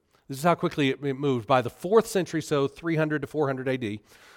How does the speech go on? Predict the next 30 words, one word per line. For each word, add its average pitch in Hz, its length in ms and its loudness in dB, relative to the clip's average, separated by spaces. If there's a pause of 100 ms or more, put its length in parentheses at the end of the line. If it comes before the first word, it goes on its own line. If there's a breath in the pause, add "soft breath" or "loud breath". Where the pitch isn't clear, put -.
(120 soft breath)
by 120 100 -2
the 123 60 0
fourth 175 240 2
century, 143 320 0
we 139 120 0
have 139 160 2
records 156 440 6
of 147 80 -4
local 156 300 0
congregations 143 800 -2 (280 soft breath)
in 139 160 -2
the 120 80 -2
southwestern 147 720 2
portion 165 460 -4
of 127 80 -2
India, 175 420 2 (100)
Kerala, 151 440 2 (400 soft breath)
and 135 100 -2
even 160 180 0
as 151 120 0
far 160 280 4
east 175 320 -2
as 175 120 0
China. 175 480 -2 (1120)
The 120 60 -4
gospel 143 460 4
spread 131 460 -2
rapidly 135 680 2
and 123 160 -4
far 92 560 -6